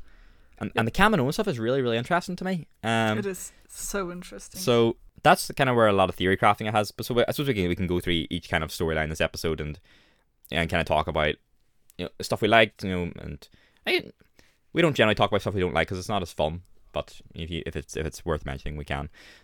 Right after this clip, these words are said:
Speaker 1: And so we have the, we, like, so they're on their ship and they, the ship's been damaged, um, escaping Sulukamai.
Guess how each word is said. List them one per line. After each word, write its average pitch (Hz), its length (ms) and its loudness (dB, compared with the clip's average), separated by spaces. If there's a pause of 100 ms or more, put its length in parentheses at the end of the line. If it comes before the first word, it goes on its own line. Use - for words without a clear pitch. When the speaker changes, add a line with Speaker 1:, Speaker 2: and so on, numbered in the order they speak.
(120)
Speaker 1:
And 98 160 -2
so 113 60 0
we 113 80 6
have 117 160 6
the, - 100 -8
we, 101 140 2
like, 98 160 0
so 98 200 -2
they're 98 200 4
on 104 220 4
their 101 260 2
ship - 260 -2
and 95 80 -2
they, 92 280 0 (100)
the 92 80 -2
ship's - 220 -2
been 87 120 -2
damaged, 87 600 0 (200)
um, 78 680 -2 (200)
escaping 87 320 -8
Sulukamai. 90 680 -2